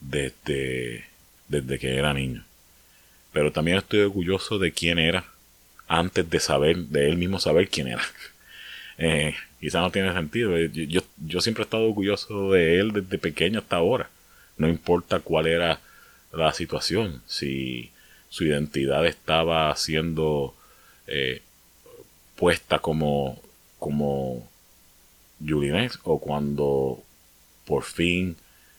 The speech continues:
decidió, "Esta es la persona que soy, mi nombre es Julián", yo nunca dejé de ser orgulloso de él, y no estuve más orgulloso en una etapa que de otra. Yo siempre he estado orgulloso de las tres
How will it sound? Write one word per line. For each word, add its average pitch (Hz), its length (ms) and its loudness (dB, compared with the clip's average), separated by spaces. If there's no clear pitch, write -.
decidió, 78 720 0
"Esta 82 300 -4
es 85 40 0
la 85 60 0
persona 80 400 -4
que - 140 -10
soy, 87 320 0
mi 69 120 -4
nombre 73 320 0
es 78 60 -4
Julián", 90 400 -2
yo 76 300 -2
nunca 95 380 2
dejé 80 260 2
de 82 140 4
ser 82 380 0
orgulloso 80 800 0
de 85 240 0
él, 107 220 -6
y 78 600 2
no 82 240 -2
estuve 98 420 0
más 87 180 0
orgulloso 87 540 -2
en 78 80 -2
una 82 140 0
etapa 82 340 -2
que 76 100 -4
de 73 140 0
otra. 90 340 -2
Yo 73 140 -2
siempre 80 300 -6
he - 40 -18
estado 80 220 -2
orgulloso 71 600 -4
de 69 100 2
las 60 180 -6
tres 71 240 2